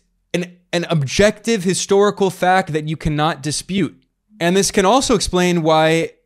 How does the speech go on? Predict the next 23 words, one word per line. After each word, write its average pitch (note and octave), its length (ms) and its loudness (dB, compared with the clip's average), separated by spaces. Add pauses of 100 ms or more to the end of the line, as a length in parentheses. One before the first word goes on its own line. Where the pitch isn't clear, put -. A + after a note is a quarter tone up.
(140)
Petro F3 360 0
apparently E3+ 760 0
is D3+ 320 -2
actually D#3 380 -2
quite F#3 280 0
afraid E3 640 -2 (500)
of D3 280 0
Israel, B2+ 680 -2 (260)
and D#3 280 -2
why, D3+ 420 2 (100)
after E3+ 680 2
calling F3 440 0
for D3 400 0
suspending F3 680 0
diplomatic C#3+ 500 -2
relations C3+ 400 -2
with C3 140 -4
Israel, B2+ 440 -2 (320)
he D#3+ 240 -4
partially F3+ 680 -2
backtracked. C#3 720 -2
Not G#3 180 0
entirely. C#3+ 600 2